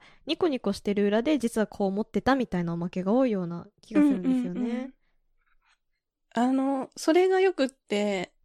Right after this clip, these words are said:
Speaker 1: うん。
Speaker 2: あ、実はこう思ってたんだとか、
Speaker 1: うん。
Speaker 2: それがね、ここで見せてくれるのがめっちゃ嬉しいみたいな、
Speaker 1: いや、
Speaker 2: <laughs> 感情になって。
Speaker 1: ですね。
Speaker 2: ね。
Speaker 1: うんうんうん。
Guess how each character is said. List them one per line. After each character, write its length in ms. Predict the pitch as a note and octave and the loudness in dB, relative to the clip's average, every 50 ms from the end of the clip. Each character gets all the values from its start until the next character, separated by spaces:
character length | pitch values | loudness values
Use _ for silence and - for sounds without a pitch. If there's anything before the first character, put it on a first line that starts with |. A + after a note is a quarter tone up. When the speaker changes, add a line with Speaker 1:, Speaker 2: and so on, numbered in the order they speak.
| _ _ | _ _
Speaker 1:
う 100 | - B3 | -6 -2
ん。 40 | B3 | 0
Speaker 2:
あ、 60 | A#3 | 0
実 300 | A3+ C4+ B3+ - - G#4 | 2 0 0 0 4 4
は 160 | F#4+ D#4+ C#4 - | 6 6 4 4
こ 180 | - C#4 B3+ | 2 2 2
う 40 | B3+ | 4
思 200 | B3+ B3+ C4+ C4 | 4 2 0 0
っ 20 | |
て 140 | C4+ B3+ A3 | 2 0 0
た 160 | - A3+ G#3 | 2 0 0
ん 120 | G#3 G3 F#3+ | 0 -2 -2
だ 160 | G3 F#3+ F#3 | -4 -6 -6
と 140 | - - F#3+ | -6 -10 -12
か、 460 | - - F#3+ F#3 F#3 F3+ F3 G#3+ A#3+ _ _ _ _ _ _ _ - | -8 -6 -4 -4 -2 -4 -4 -6 -10 _ _ _ _ _ _ _ -4
Speaker 1:
う 60 | A3 | -4
ん。 260 | G#3 G3 F#3 E3+ E3 _ _ _ _ _ _ _ _ _ _ _ _ _ | -4 -4 -6 -8 -12 _ _ _ _ _ _ _ _ _ _ _ _ _
Speaker 2:
そ 220 | - - - C#4 | -12 -6 -6 -2
れ 200 | C#4+ C#4+ C#4+ C#4 | 0 0 0 0
が 200 | C#4+ C#4+ C#4 C#4 | -2 -2 -2 -2
ね、 220 | C4+ C4 C4 A#3+ - | -2 -4 -4 -4 -4
こ 140 | - B3 | -6 -6
こ 180 | - - D4 D4 | -2 0 2 2
で 160 | D4 D4 D4 | 4 2 4
見 140 | C#4 C#4 C#4+ | 4 4 4
せ 120 | D4 D4+ | 4 4
て 160 | D4 - A#3 A3 | 4 2 0 0
く 160 | - A3+ G#3+ | 2 2 4
れ 120 | A3 A3 | 4 4
る 120 | A3 A#3 A3 | 4 4 2
の 160 | G#3 G3+ F#3+ | 2 2 0
が 120 | G3 F#3+ | 0 -2
め 120 | F#3+ G3 F#3 | -2 -2 -4
っ 40 | - | -4
ち 100 | - A3 | -2 0
ゃ 40 | G#3 | 2
嬉 260 | G#3 G#3 G#3+ G#3 - | 4 4 2 2 0
し 180 | - - A3 F#3+ | 2 2 2 2
い 20 | G3 | 2
み 100 | F#3+ - | 2 4
た 100 | - - | 2 6
い 40 | - | 8
な、 480 | - B3+ A#3 - C#4 - - - - - | 8 8 8 8 4 2 2 -4 0 4
Speaker 1:
い 40 | C4 | 6
や、 180 | C4 B3 B3 | 6 6 6
Speaker 2:
<laughs> 20 | - | 4
感 240 | - - G#3 G3+ | 2 -2 0 4
情 80 | A3 C#4 | 6 4
に 60 | D4 | 4
な 60 | D4 | 4
っ 20 | - | 4
て。 20 | |
Speaker 1:
で 100 | A3+ G3+ | 0 0
す 20 | F#3+ | 2
ね。 480 | F#3+ F#3+ F#3+ F#3+ F#3+ F#3+ F#3+ F3+ - B3+ - _ _ _ _ _ - - _ _ _ - | 2 0 0 0 0 -2 -2 -4 -6 -10 -16 _ _ _ _ _ -20 -20 _ _ _ -4
Speaker 2:
ね。 440 | G3+ A3+ A#3 A#3 A3+ G3 F#3+ G#3 G3 | -2 0 2 2 2 2 0 -2 -2
Speaker 1:
う 40 | F#3 | -4
ん 40 | |
う 40 | F#3 | -4
ん 40 | F3+ | -4
う 20 | |
ん。 60 | F#3 | -6